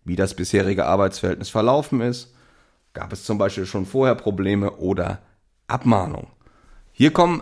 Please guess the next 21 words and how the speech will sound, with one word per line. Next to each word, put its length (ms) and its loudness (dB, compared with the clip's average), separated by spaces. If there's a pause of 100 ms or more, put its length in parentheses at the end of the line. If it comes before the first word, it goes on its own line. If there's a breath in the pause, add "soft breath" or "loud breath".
die 200 4
Arbeitsgerichte 600 2
in 80 8
den 80 8
meisten 560 4
Fällen 300 2
zum 180 0
Ergebnis, 480 0
dass 160 -4
ein 140 0
Diebstahl 400 -2
auch 160 0
im 100 -6
Einzelfall 600 -4
ausreichend 580 -8
als 220 -8
Grund 240 -2
für 160 -4
eine 120 -4
fristlose 640 -2 (300 loud breath)
Kündigung 640 2